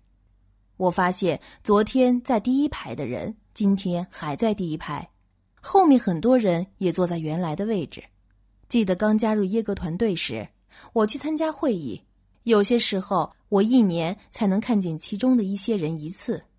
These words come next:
因为他们只去一些大的会议。我每次见到他们，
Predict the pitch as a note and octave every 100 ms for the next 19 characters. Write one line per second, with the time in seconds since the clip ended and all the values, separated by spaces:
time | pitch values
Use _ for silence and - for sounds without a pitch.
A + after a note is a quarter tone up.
0 | _ _ _ _ - A3 G#3+ G#3 A3 G#3
1 | F#3+ D3 - A3 G#3+ B3+ D4 A3+ D#3 -
2 | C3+ G2+ F2 - _ _ _ _ _ -
3 | G#3+ G#3+ F3+ G#3 A#3 G#3+ F#3 A3 G#3+ F3+